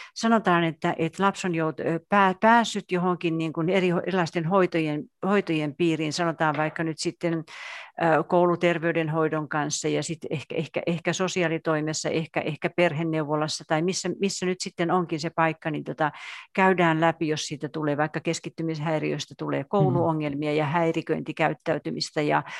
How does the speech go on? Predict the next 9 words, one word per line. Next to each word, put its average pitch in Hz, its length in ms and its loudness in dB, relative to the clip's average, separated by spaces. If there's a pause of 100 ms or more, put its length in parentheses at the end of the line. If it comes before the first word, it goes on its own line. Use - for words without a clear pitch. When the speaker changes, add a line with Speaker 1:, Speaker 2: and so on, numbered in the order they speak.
(180)
Speaker 1:
ja, 175 160 6
ja 202 100 2
semmoisia 233 360 2
ne 220 140 4
rupeaa 202 300 2
her-, 180 180 0
herkästi 175 380 -2 (160)
kasaantumaan. - 840 -2 (540)
Niin 240 120 4